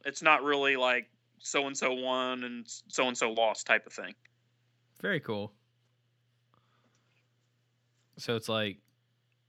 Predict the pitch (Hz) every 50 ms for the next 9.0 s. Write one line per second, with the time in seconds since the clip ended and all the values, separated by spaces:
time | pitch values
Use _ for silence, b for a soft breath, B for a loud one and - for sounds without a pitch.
0 | _ _ _ _ _ _ 123 120 110 117 117 113 113 117 113 110 104 104 117 110
1 | 107 107 98 76 101 127 127 120 - 123 123 131 131 127 135 127 123 120 113 113
2 | 117 123 127 139 139 - - 131 123 107 107 113 123 123 117 120 120 127 131 143
3 | 160 175 170 _ _ _ _ _ _ - 123 117 110 113 135 156 - _ _ _
4 | _ _ _ _ _ _ _ _ - 175 175 160 139 - - - - - - -
5 | - - 196 190 190 185 185 175 165 - - _ _ _ _ _ _ _ _ -
6 | - 196 214 196 240 233 220 - - 202 190 190 196 208 190 208 208 208 202 196
7 | - 180 170 170 165 165 165 156 156 151 143 147 143 139 - - - - - _
8 | _ _ _ _ _ _ _ _ _ - 151 156 151 147 143 135 131 127 123 123